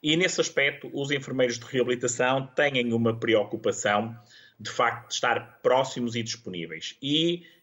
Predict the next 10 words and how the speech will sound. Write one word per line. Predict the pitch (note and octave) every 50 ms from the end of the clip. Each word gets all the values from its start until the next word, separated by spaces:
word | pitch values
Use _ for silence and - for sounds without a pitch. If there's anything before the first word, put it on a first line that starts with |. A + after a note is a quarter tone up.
| _ _ -
e, | E3
de | E3 E3
facto, | - F3+ E3 C#3+ - - - - G#2+ G2 - - _
desta | A#2 C3+ D#3+ D#3+ D#3 - D3 -
proximidade, | - B2 A#2+ A#2+ - - B2+ C3 C3 B2+ C#3 C#3+ D#3 D#3+ D#3+ -
queremos | - D#3+ D3+ D#3 D#3 D3+ -
que | - _
também | - D3+ D3+ D3+ D#3 D#3+ D#3
resultem | D#3 D#3 C#3+ D3+ D#3+ E3 D#3+ - E3 E3 E3+ - - _ _ _ _ -
registros | B2 D3+ D#3+ - E3+ E3 C3+ - B2+ D#3+ E3 E3+ E3+ - - - - - - -